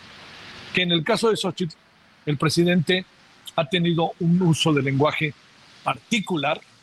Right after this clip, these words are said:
y ha sido, ojo con eso también, burlón. Acuérdese aquello de, "Ay, ven, llego yo con mi bicicleta, jajaja, y venga, oh, tamales y gelatinas".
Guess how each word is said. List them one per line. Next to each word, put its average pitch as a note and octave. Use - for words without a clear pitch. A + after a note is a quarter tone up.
y C3+
ha F3+
sido, G#3
ojo D3
con G3
eso G3
también, F#3
burlón. D#3
Acuérdese F3
aquello E3+
de, D3+
"Ay, C4
ven, G#3+
llego A3
yo G#3+
con G3
mi E3+
bicicleta, E3
jajaja, D3+
y F3+
venga, A3+
oh, A3
tamales F#3+
y C#3+
gelatinas". F#3